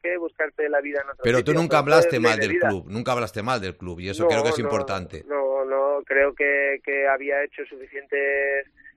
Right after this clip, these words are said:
Speaker 1: méritos como para poder seguir en el club donde me había visto crecer, nacer,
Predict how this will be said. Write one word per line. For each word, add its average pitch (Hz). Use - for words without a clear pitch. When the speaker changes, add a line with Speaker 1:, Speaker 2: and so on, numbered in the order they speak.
Speaker 1:
méritos 151
como 135
para 127
poder 135
seguir 147
en 147
el 139
club 165
donde 143
me 139
había 147
visto 147
crecer, 151
nacer, 151